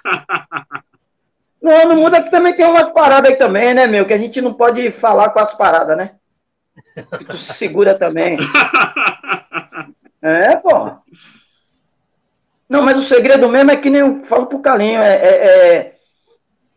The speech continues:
Speaker 2: é dançar um break, jogar uma capoeira, ser sincero, porque se tu não for sincero, tu envelhece com a tua maldade mesmo.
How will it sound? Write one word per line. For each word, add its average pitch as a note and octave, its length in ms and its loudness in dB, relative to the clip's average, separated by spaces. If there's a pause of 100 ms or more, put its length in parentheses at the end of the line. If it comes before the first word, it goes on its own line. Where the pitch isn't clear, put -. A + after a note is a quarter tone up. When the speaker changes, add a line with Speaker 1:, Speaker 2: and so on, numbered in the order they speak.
(140)
Speaker 2:
é E3+ 100 0
dançar G#3 320 -2
um E3+ 60 -4
break, A3 380 0
jogar F3 260 -4
uma F3 60 -6
capoeira, F#3 580 -2
ser F3 280 -6
sincero, F3 640 -4
porque F3 300 -6
se - 120 -20
tu A3+ 80 -12
não A3 60 -8
for A3+ 200 -4
sincero, A#3 400 -6
tu C4+ 100 -6
envelhece A#3 680 0
com F#3 120 -6
a F3 80 -2
tua F#3 200 -2
maldade F#3+ 480 -2
mesmo. D#3 360 -4